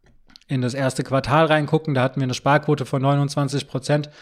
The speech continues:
Das ist, äh, sehr stark. Und jetzt, äh, in diesem Quartal, da hat ja jetzt erst, äh, April bis Juni, ja, da, dieses Quartal steht jetzt bei sieben Komma fünf Prozent. Also da fehlt ja jetzt noch der Juni dazu. Also das ist auch in Ordnung.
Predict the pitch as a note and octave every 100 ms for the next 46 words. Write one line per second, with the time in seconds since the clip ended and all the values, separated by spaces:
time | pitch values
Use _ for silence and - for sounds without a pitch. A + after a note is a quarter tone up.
0 | - - - _ C3+ B2 E3+ A#2+ E3 C3
1 | A#2+ C3 B2+ C#3+ D3 D#3+ D#3 C3 C3+ -
2 | - D#3+ C3+ C#3 B2 C#3+ C#3+ - C3 B2
3 | B2+ C3+ D3 - - - - A#2 A#2+ B2+
4 | B2+ B2+ - - _ _ _ _ _ _
5 | _ _ - C3 B2 B2 B2 A2+ _ _
6 | _ _ _ _ _ _ _ _ _ _
7 | _ - D3 B2+ B2 D3 D3 D3 - -
8 | - C#3 B2+ C#3 D3+ D3+ D3+ C3 - C#3+
9 | C3+ C#3 - C#3 C#3 C#3 C3 C#3+ C#3 C3+
10 | B2+ E3+ E3+ - B2+ - D3+ C#3+ - C3+
11 | C3 B2+ C#3+ C#3 B2 B2+ B2 A#2+ C3 C3
12 | B2+ B2 D3 C#3+ A#2+ C3 A#2+ A#2+ D3 C3
13 | C#3+ C3 D3+